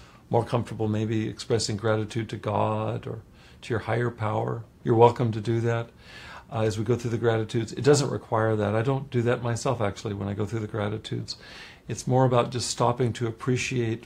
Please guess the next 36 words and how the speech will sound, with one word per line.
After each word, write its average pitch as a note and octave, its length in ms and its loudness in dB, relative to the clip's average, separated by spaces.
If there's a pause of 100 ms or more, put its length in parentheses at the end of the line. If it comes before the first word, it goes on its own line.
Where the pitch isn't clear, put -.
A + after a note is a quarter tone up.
various A2+ 260 0
blessings A2+ 540 0
in A2 100 -2
our G#2 160 -2
lives, A2 320 -6
various A#2 300 -4
gifts, - 480 -6 (500)
various A2 220 -4
graces, A2 600 -2
and, A2+ 300 -10 (880)
uh, A2 280 -8 (200)
you B2+ 80 -8
can G#2+ 480 -10 (140)
find C#3 340 4
your A#2 120 6
way G#2+ 260 4
with G#2 160 0
how A2+ 160 -2
you G#2+ 180 -2
want A2+ 280 -4
to G2+ 200 -8 (220)
attribute - 460 -6
that, F#2+ 260 -6
okay? A2 380 -10 (1800)
So C3 560 6
I B2+ 120 6
mentioned D#3+ 360 4
that C3 120 2
there B2 100 4
are A2 40 0
five C#3+ 440 6
phases A#2+ 560 2
of G2 100 -2
this G#2 160 -6
gratitude G#2+ 560 -4
practice. G#2 640 -4